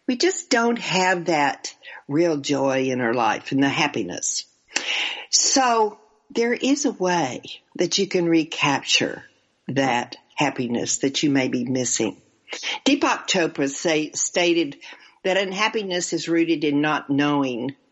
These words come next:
who you really are. Well, on my website, Joyce Buford Empowers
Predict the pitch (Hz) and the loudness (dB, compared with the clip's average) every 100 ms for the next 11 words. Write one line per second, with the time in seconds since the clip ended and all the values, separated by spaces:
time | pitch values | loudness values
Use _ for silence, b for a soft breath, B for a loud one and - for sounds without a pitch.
0 | _ 170 151 135 127 131 117 123 117 107 | _ 0 2 0 2 0 2 2 0 -2
1 | 123 - _ _ B B B B - 247 | -6 -8 _ _ B B B B 2 2
2 | 254 254 262 269 208 139 - - 120 135 | 2 2 2 2 0 -2 -4 -2 0 0
3 | 139 - 165 180 - 165 165 165 160 151 | -4 -2 0 0 -2 -2 -2 0 0 0
4 | 139 - 170 151 123 107 60 - - - | -2 -2 0 2 2 0 0 0 0 -2